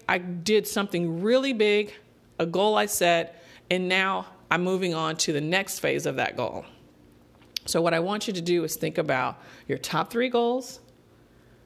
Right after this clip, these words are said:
What do you need to put in place in order to f-, have the support and the resources that you need to achieve them? And then start breaking down and identifying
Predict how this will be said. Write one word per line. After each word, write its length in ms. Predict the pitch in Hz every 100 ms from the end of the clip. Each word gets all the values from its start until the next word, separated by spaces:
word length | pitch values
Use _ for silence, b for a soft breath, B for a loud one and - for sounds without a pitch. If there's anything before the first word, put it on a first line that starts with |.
| b _ - - _ - B B
What 240 | 165 202 220
do 80 |
you 180 | 214 233
need 220 | 240 240
to 60 | 190
put 200 | - 214
in 100 | 220
place 360 | - 208 220 170
in 160 | 165 -
order 260 | 165 180
to 180 | 175 180
f-, 140 | 170 -
have 240 | - 160
the 80 | 147
support 720 | - 147 - 190 226 - -
and 140 | 170 151
the 60 |
resources 580 | 143 175 196 214 220 196
that 200 | - -
you 60 | 143
need 240 | 143 156
to 100 | -
achieve 360 | - - 233 262
them? 220 | 277 277 B B B
And 200 | 151 160
then 120 | 156 147
start 640 | - - 160 190 - - B B B B _ _ - -
breaking 500 | 143 151 175 220 202
down 500 | 185 185 190 190 185 -
and 160 | 151 127
identifying 840 | 127 143 160 170 170 160 156 160